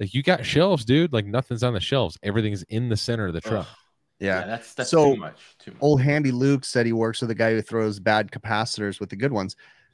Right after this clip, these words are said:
Speaker 3: That
Speaker 2: Mm.
Speaker 3: has happened to me accidentally because my truck was a mess. Because sometimes, y-, you know, I typically throw my parts away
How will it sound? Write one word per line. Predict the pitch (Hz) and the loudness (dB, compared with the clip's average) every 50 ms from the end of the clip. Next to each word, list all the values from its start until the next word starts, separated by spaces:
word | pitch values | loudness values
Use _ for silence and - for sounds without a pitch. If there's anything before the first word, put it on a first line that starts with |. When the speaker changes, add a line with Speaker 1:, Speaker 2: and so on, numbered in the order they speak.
| _ _ | _ _
Speaker 3:
That | - 117 107 95 98 131 139 151 196 220 165 | -10 -10 -8 -4 0 2 4 4 4 2 0
Speaker 2:
Mm. | 156 156 | -6 -4
Speaker 3:
has | 156 170 151 - | -4 -2 -2 -2
happened | - - 160 180 233 - - 135 117 101 | -6 -2 0 0 0 0 -2 -4 -2 -2
to | 107 | -4
me | 101 101 95 92 - - | -6 -6 -6 -8 -4 -2
accidentally | 139 160 - - - - 135 120 135 190 240 - 101 98 95 98 92 - _ | -2 -2 -2 -4 -6 -6 -2 0 0 0 0 -4 -10 -12 -12 -12 -14 -4 _
because | 135 131 - - - - 156 185 185 139 - | -4 -4 -2 -8 -4 -2 0 0 0 0 -2
my | 123 117 113 | -2 -4 -4
truck | - - - 107 95 - | -4 -2 -2 -2 -4 -2
was | - 101 - - | -6 -8 -6 -4
a | 107 | -4
mess. | 123 170 190 - - - - - - _ _ _ _ | -2 -2 -2 -4 -6 -10 -12 -14 -16 _ _ _ _
Because | - 135 127 175 180 - | -4 0 2 2 0 2
sometimes, | - 180 165 170 - 175 160 165 165 156 - - - - _ _ _ _ _ | 2 2 0 2 2 2 2 2 0 -2 -4 -10 -20 -20 _ _ _ _ _
y-, | - 175 147 - | -16 -16 -14 -6
you | 175 202 | -2 0
know, | 202 - - _ 76 - _ _ _ _ | 0 0 -2 _ -18 -20 _ _ _ _
I | 151 170 | -2 -2
typically | 160 - 254 247 - 262 240 - 208 | 0 0 -2 0 0 -2 -2 0 -2
throw | 160 - - 151 151 151 156 156 | -2 -2 0 2 4 4 4 4
my | 151 143 135 123 | 4 2 0 0
parts | - - 135 127 127 117 - - | 0 2 2 2 2 0 -2 -4
away | 131 107 104 104 104 110 139 143 | -2 0 0 0 0 -2 -2 -6